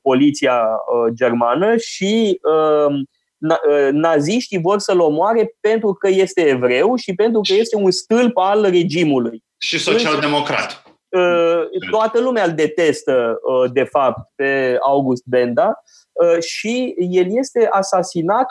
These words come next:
Speaker 1: cu ajutorul acestei, uh, fete, uh, Greta, care e, uh, păcălită, uh, crede că iubitul ei, Fritz, a fost asasinat de către poliție. Ea credea că Fritz e comunist, dar, de fapt, Fritz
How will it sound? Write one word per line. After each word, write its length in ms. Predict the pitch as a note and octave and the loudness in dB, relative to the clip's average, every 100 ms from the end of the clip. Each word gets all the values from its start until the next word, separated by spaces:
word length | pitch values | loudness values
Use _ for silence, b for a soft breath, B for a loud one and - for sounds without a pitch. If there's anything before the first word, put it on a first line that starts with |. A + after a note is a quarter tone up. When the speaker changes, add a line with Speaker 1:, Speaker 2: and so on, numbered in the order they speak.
| - | -6
Speaker 1:
cu 360 | - B3+ C4+ - | 0 2 4 2
ajutorul 960 | F3+ E3 D#3+ D3+ F#3 F#3 E3 D3 B2 - | 0 2 2 2 2 2 4 2 0 -2
acestei, 840 | C#3 B2+ D#3+ D#3+ - D3+ C#3 C3 | -4 -2 -4 -4 -2 -2 0 0
uh, 440 | B2 B2 A#2 A#2 A2+ | 2 2 2 -2 -4
fete, 600 | - C3 B2 E3 G3 F3+ | -2 0 0 0 0 2
uh, 60 | C3+ | 0
Greta, 540 | B2 C3+ C3 A#2 E3+ A#3+ - B B | 0 2 2 2 0 -2 -6 B B
care 320 | - A#3 B3 | -2 0 0
e, 360 | A3 A#3+ A#3+ A3 | 0 2 2 2
uh, 440 | F#3 F3+ F3 E3+ D#3+ D3+ - | 2 0 2 2 0 -2 0
păcălită, 840 | A3 A3 G3 E3 D3 D#3+ F3 B3 _ _ _ - E3+ | 0 2 0 0 -2 0 -2 -4 _ _ _ -4 0
uh, 180 | E3+ | 0
crede 440 | D#3+ F#3 A#3+ A#3+ G3+ | 0 0 2 2 2
că 120 | A3 | 2
iubitul 600 | A3 F#3 D3 G#3 A#3 F3 | 2 0 0 -2 2 2
ei, 240 | D3 E3+ A3+ - | 4 2 0 0
Fritz, 320 | F3 A#3 - - | 0 -2 -6 -4
a 120 | F3 | -2
fost 300 | E3+ A3 A3+ | 0 0 2
asasinat 800 | G#3 G3 F#3+ - F#3 F#3 G3 - | 0 0 -2 -2 -2 0 0 -2
de 240 | - C3+ E3+ | -8 -4 -2
către 340 | G#3 G3 F#3 | 0 0 0
poliție. 720 | F3+ D#3 C#3 B2+ - D3+ G#3+ _ _ - | 2 2 2 0 0 -2 -2 _ _ -4
Ea 260 | F3+ A3 | 2 2
credea 440 | G#3+ G3+ F#3+ G3+ A3+ | 2 0 0 0 0
că 120 | G3 | -2
Fritz 340 | F#3 F#3 G#3 | -2 -4 -4
e 80 | F#3+ | -2
comunist, 680 | F#3 F3 D#3+ D3+ D#3 B3+ - | 0 0 2 0 0 -2 -6
dar, 340 | - E3+ G3 F#3 | -6 0 0 2
de 160 | F3+ | 0
fapt, 380 | E3 A3+ B3+ - | 0 0 -2 -4
Fritz 280 | - A3+ A#3+ | -4 -4 -4